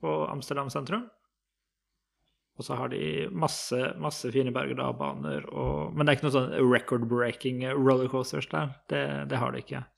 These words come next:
Men, eh, de har et godt utvalg av, eh, berg-og-dal-baner, eh, godt utvalg av, eh, karuseller,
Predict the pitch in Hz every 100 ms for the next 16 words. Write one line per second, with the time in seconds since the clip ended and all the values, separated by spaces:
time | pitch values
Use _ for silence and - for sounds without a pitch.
0 | _ _ _ _ _ _ _ _ _ _
1 | 139 131 127 127 127 139 139 143 135 139
2 | 156 165 165 - 147 151 135 131 135 135
3 | 135 131 135 143 151 - _ 139 135 131
4 | 123 175 226 196 147 143 135 135 131 131
5 | 127 131 143 69 73 - - 135 127 135
6 | - - - 131 135 127 214